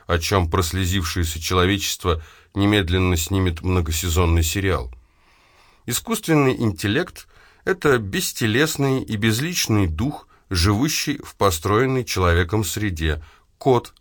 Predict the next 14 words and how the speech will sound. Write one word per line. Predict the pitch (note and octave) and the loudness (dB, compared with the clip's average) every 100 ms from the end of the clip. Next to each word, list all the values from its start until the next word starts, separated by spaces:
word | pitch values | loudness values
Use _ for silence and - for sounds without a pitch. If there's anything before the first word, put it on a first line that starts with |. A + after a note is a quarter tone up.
| _ | _
свободно | - - F#2+ F#2 C#3 A2+ | -6 0 2 2 0 2
копирующий | F#2+ E2 G#2+ C3 A#2 - F#2 E2 | 2 0 0 0 -2 -2 -2 0
и | |
переписывающий | F2 E2 D#2+ A#2 - F2+ E2+ D#2+ - E2+ | 0 -2 -2 -4 -2 0 0 -2 -2 -4
свои | D#2+ E2+ F2+ F2+ | -4 0 0 0
секвенции | E2 E2+ E2+ F2 F2+ E2 B2+ A#2+ - - - _ - | -4 -6 -2 0 0 -2 -6 -8 -14 -20 -20 _ -6
и | |
большую | E2+ D3 F3+ E3+ | 0 2 2 -2
часть | - D#3 D3+ | 0 0 0
времени | B2+ D3+ D#3+ C#3+ B2+ | 0 2 4 4 4
не | B2 | 2
сосредоточенный | - - G#2+ G#2 F2+ C#3 - A2+ G#2+ | 0 -4 0 0 0 -2 0 2 2
нигде | G#2 F#2+ F2 G#2 | 2 2 0 -2
конкретно. | G#2 G2 G2+ F2+ D#2 C#2+ B1 | 0 -2 -2 -2 -2 -6 -6